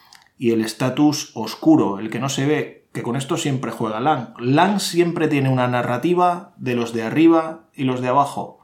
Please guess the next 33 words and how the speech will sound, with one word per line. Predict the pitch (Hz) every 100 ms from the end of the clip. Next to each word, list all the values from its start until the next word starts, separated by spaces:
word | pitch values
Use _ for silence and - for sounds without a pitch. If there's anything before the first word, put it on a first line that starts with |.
| _ _ _
de | 117 113 117
lo | 117 120 113 113 - -
luminoso | 127 127 123 131 170 - 170 156 156
y | 131
lo | 123 117
oscuro, | 113 - 160 147 95 95 - _ _ _ _
de | - 113
lo | 113
que | 120
está | 113 - 156 170 - - _ _ _
ante | 131 131 127
la | 123
vista | 127 160 - 165 160 -
y |
lo | 123
que | 110
está | - 135
underground. | 131 123 120 151 135 98 95 -
Metrópolis, | - 92 113 120 135 135 139 139 139 -
con | - -
Fredersen, | - 113 110 113 110 117 113 117 117 127 - _ _ _
con | 95 92
los | 92 92
obreros, | 95 117 117 120 117 117 - _ _ -
el | 117
doctor | 110 107 - 131 131
Mabuse, | 127 104 117 135 - 139 147
que | - 117
es | -
atrapado | 113 113 120 113
en | 113
unas | 117 120
alcantarillas, | 110 104 - 107 98 101 98 117 123 123 135 - -